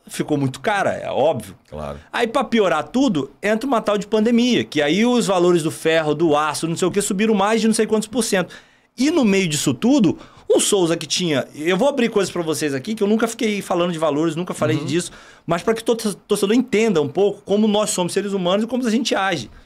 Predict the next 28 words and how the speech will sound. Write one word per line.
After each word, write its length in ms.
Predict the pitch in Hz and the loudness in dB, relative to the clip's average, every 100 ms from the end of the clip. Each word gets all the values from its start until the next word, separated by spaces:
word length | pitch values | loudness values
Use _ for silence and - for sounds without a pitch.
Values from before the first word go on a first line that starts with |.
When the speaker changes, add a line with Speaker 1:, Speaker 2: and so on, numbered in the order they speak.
| _ | _
Speaker 1:
mediante 420 | 143 151 165 175 | -2 0 0 0
as 80 | 175 | -2
circunstâncias 520 | 202 190 170 180 185 | -2 -2 -4 -4 -4
que 80 | - | -4
aparecem. 500 | 208 226 156 175 - - _ - - _ _ _ _ _ | -4 0 2 0 -2 -16 _ -20 -20 _ _ _ _ _
Eu 140 | 226 190 | 0 2
na 80 | |
Arábia, 440 | 185 151 139 175 311 - | 0 2 0 0 -4 -8
sem 240 | - 165 | -2 0
receber, 540 | 143 139 202 185 196 - _ _ _ _ _ _ _ _ - | 0 0 0 2 0 -4 _ _ _ _ _ _ _ _ -4
gastando 500 | 180 - 165 143 117 | -4 -2 0 0 -2
praticamente, 880 | - 185 208 - 185 143 117 - - | -2 -2 -2 -2 -2 -2 -4 -6 -4
ou 300 | 143 143 - - _ _ | -2 -2 -4 -12 _ _
quase 320 | 190 226 175 | -2 -2 -2
seiscentos 720 | 160 214 202 - 208 240 - | -2 -2 -2 -2 0 0 -4
mil 260 | 156 160 262 - _ _ _ _ _ _ | -4 -4 -4 -12 _ _ _ _ _ _
por 240 | 254 - | 0 2
mês 480 | 165 160 208 214 - | 2 2 0 -4 -10
com 160 | - 202 | -4 0
obras, 680 | 147 147 175 240 - - - _ _ _ _ _ _ | 2 2 2 0 0 -8 -14 _ _ _ _ _ _
é, 460 | 127 135 135 131 127 - | 0 2 2 2 -2 -6
e 140 | 131 | -6
pagando 640 | 131 165 147 156 139 117 - | -2 -2 2 2 2 -2 -4
o 120 | 131 | -4
terreno, 440 | 131 156 135 175 175 | -2 0 0 0 2
obra, 340 | 131 156 170 | 2 2 4
enfim, 280 | 214 214 143 | 2 2 -2
tudo 440 | - 214 226 - | 0 0 0 -4